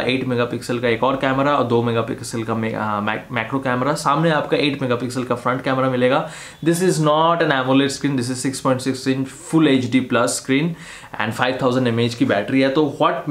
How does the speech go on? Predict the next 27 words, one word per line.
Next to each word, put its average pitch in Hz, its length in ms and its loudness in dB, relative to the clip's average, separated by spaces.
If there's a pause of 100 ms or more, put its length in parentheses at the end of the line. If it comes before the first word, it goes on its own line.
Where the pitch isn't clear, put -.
makes 160 300 -2
me 170 160 4
consider 147 480 2
this 139 240 2
phone? 170 220 2
Because 156 320 2
of 139 120 -8
the 147 60 2 (100)
processor, 113 520 0 (460)
because 156 280 2
ये 156 180 4
मेरा 147 220 2
एक 143 240 -2
ऐसा 131 220 0
फ़ोन 147 200 0
होगा, 135 160 2
because 156 220 2
I 139 40 4 (140)
use 151 240 4 (140)
iPhone 135 300 0
as 127 120 2
I 135 40 2 (100)
told 110 260 0
you, 156 60 2 (360)
तो 143 100 4 (200)
हर 156 240 2 (180)
वो 165 140 4